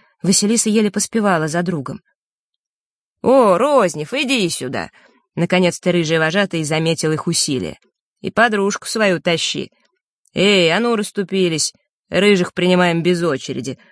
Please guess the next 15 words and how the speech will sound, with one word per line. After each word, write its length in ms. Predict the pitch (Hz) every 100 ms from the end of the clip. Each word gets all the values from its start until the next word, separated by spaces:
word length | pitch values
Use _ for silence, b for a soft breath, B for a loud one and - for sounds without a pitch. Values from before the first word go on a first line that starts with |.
| b
подмигнул 480 | 170 170 170 160 151
он 120 | 147
Василисе. 540 | 151 - 156 131 - - _ _ _ _ _ -
"Тебе 220 | - 196
сколько 420 | - 185 220 262
стукнуло? 580 | 240 269 254 247 240 226 _ _
Запишись 500 | 185 226 349 214 202
у 40 | 175
Риты". 340 | 151 - - _ _ _ _ _ _ _ _ _ _ _ -
"Ей 300 | 175 202 214
через 360 | - - 214 -
три 180 | 220
недели 380 | 214 202 226 254
будет 320 | 180 208 185
тринадцать", 640 | - 208 240 190 - -